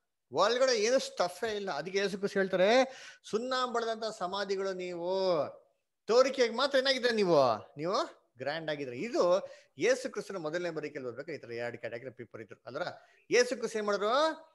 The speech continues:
ತನ್ನ ಕೈನಲ್ಲಿ ಏನ್ ಇಟ್ಕೊಂಡಿದ್ರೆ? ಮರವನ್ನ ಇಟ್ಕೊಂಡು ಇವೆರಡು class ಆಫ್ people ನ ಸಪರೇಟ್ ಮಾಡದಂತೆ. ಹಂಗಾರೆ ಯೇಸು ಕ್ರಿಸ್ತನ ಕೈಲಿದ್ದಂತ ಮೊರ ಅಂದ್ರೆ ಯಾವ್ದು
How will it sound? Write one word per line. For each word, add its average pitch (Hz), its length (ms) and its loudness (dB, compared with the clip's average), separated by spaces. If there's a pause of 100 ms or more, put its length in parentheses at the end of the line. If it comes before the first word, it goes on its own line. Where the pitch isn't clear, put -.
(220)
ತನ್ನ 202 140 2
ಕೈನಲ್ಲಿ 247 340 4
ಏನ್ 269 80 8
ಇಟ್ಕೊಂಡಿದ್ರೆ? 185 460 2
ಮರವನ್ನ 247 640 4
ಇಟ್ಕೊಂಡು 170 460 -2 (500)
ಇವೆರಡು 185 520 4
class 220 220 -4
ಆಫ್ 208 80 -2
people 175 260 -6
ನ 220 60 -6
ಸಪರೇಟ್ 180 460 -4
ಮಾಡದಂತೆ. 131 520 -10 (240)
ಹಂಗಾರೆ 247 220 0
ಯೇಸು 285 300 4
ಕ್ರಿಸ್ತನ 269 260 -4
ಕೈಲಿದ್ದಂತ 233 440 0
ಮೊರ 196 240 -2
ಅಂದ್ರೆ 233 240 -2
ಯಾವ್ದು 208 320 0